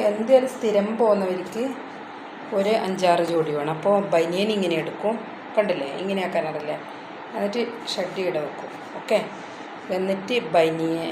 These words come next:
ഏ, സോക്സ് ഇവിടെ വെക്കും, ഓക്കെ. എന്നിട്ട് ഇങ്ങനെ, ഇങ്ങനെ റോൾ ചെയ്ത് വെക്കും. ഇതാ, ഇങ്ങനെ റോൾ ചെയ്തിട്ട് കബോർഡിൽ വെക്കും. അപ്പോൾ ഒരു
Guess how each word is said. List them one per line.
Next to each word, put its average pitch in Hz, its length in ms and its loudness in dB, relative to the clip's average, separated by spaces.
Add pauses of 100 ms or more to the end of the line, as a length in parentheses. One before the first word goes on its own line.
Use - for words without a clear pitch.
ഏ, 160 60 0 (360)
സോക്സ് 185 360 4
ഇവിടെ 139 160 -2
വെക്കും, - 240 -10 (220)
ഓക്കെ. 160 180 -6 (760)
എന്നിട്ട് 190 320 -2 (200)
ഇങ്ങനെ, 151 280 -4 (2000)
ഇങ്ങനെ 180 360 0 (640)
റോൾ 190 220 12
ചെയ്ത് 147 240 0
വെക്കും. - 260 -8 (960)
ഇതാ, 135 120 -6 (2250)
ഇങ്ങനെ 185 320 -2 (480)
റോൾ 170 340 6
ചെയ്തിട്ട് 160 400 0 (840)
കബോർഡിൽ 165 460 4
വെക്കും. - 260 -6 (400)
അപ്പോൾ 202 180 4
ഒരു 240 80 8